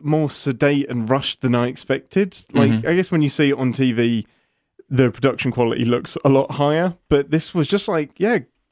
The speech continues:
Speaker 1: take the award, do a quick speech, and then run away. And it just, it's baffling to me how normal everyone is. Everyone is a human being. Um, more human beings know these human beings than other
Speaker 2: Mm-hmm.
Speaker 1: human beings <laughs> are known.
Speaker 2: One,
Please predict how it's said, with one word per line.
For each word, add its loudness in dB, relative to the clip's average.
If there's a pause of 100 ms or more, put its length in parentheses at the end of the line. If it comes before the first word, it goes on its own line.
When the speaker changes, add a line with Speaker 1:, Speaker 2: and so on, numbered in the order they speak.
Speaker 1:
take 0
the 2
award, 0 (220)
do 4
a -2
quick -6
speech, -2
and 2
then 0
run 0
away. 0
And -4 (300)
it 4
just, 0
it's -2
baffling 0
to -6
me 2
how 0
normal -2
everyone -4
is. -4
Everyone 2
is 0
a 2
human 0
being. 0 (520)
Um, 0 (340)
more 4
human 0
beings 0
know 2
these 2
human 2
beings 0
than -2
other 2
Speaker 2:
Mm-hmm. 2
Speaker 1:
human 2
beings 0 (120)
<laughs> -18
are 0
known. 2 (400)
Speaker 2:
One, 4